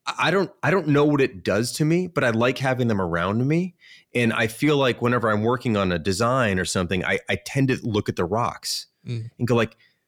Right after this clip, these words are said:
Speaker 1: "Why does that work? Why does that rock work?" Aesthetically, at least for
Speaker 2: Mm-hmm.
Speaker 1: me. And this is, a, all, of course, always a purely subjective thing. There's no objective thing probably here. Um, or, like, ceramics is something I really like, and there's a few artists I really like,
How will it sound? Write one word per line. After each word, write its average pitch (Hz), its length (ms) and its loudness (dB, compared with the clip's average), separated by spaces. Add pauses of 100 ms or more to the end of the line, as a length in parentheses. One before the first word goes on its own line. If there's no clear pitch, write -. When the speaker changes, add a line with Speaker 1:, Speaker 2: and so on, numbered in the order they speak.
(180)
Speaker 1:
"Why 139 260 -2
does 190 160 0
that 151 260 0
work? 95 340 -2
Why 131 140 2
does 196 120 0
that 120 200 0
rock 113 420 -2 (420)
work?" 90 480 -6 (640)
Aesthetically, 104 800 -2
at 143 120 0
least 110 240 0
for 117 140 0
Speaker 2:
Mm-hmm. 107 60 4
Speaker 1:
me. 92 140 2
And 87 80 0
this 107 120 0
is, 113 100 -2
a, 107 140 2
all, 104 300 0
of - 80 -18
course, 95 240 -2
always 98 280 0
a 90 40 -6
purely 107 360 0
subjective - 580 -4
thing. 82 140 -2
There's 82 160 -2
no 95 80 0
objective 82 540 -4
thing 80 260 -4
probably - 460 -8
here. 87 340 -4 (580)
Um, 95 420 0 (680)
or, 127 160 4
like, 120 180 2
ceramics 101 600 -2
is 104 80 -4
something 90 320 -2
I 82 40 0
really 82 300 0
like, 78 300 -4
and 90 60 0
there's 87 120 0
a 101 40 -2
few 98 200 0
artists 90 320 -2
I 87 60 0
really 82 300 0
like, 80 420 -4